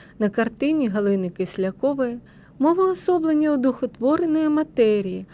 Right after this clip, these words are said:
а поряд музейного рівня її картина, справді нинішня, дощове і щедре для хліба літо,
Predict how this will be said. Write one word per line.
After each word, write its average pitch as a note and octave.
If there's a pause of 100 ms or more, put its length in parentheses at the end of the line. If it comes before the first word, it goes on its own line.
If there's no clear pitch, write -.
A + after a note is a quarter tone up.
(320)
а A3
поряд C#4
музейного A#3
рівня B3+
її G3
картина, G#3 (440)
справді C4+
нинішня, F#3+ (360)
дощове C4
і C4+
щедре F#3
для F#3
хліба F3+
літо, A#3+